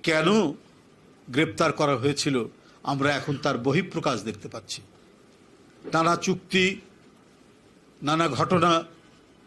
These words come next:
স্বাধীনতার একটু একটু করে ক্ষয়ে যাওয়া, সার্বভৌমত্ব দুর্বল করে ফেলা, আমাদের বুক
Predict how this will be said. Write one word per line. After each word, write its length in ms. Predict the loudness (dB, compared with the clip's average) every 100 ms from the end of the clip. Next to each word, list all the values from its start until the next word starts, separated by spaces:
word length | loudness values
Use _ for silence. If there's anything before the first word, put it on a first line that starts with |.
| -20 -20 -20 -20 -20 -20 -20 -20 -20 -20 -6
স্বাধীনতার 840 | -2 0 2 0 2 2 2 -4 -16 -20 -20 -20 -4
একটু 320 | -4 -2 0
একটু 240 | 0 0 -4
করে 180 | -2 -4
ক্ষয়ে 320 | 0 2 4
যাওয়া, 460 | 4 4 2 -2 -16 -20 -20 -16 -6
সার্বভৌমত্ব 920 | 0 2 2 2 2 0 0 0 0 -6 -20 -20 -20 -20 -20 -20 -20 -20 -20 -20 -20 -6
দুর্বল 480 | 2 4 4 4 4
করে 220 | 2 2
ফেলা, 380 | 2 2 2 -2 -14 -20 -20 -20 _ -20 -20 -20 -20 -20 -20 -20 _ -20 -20 -20 -20 -20 -10
আমাদের 400 | -2 2 4 2
বুক 220 | 2 -2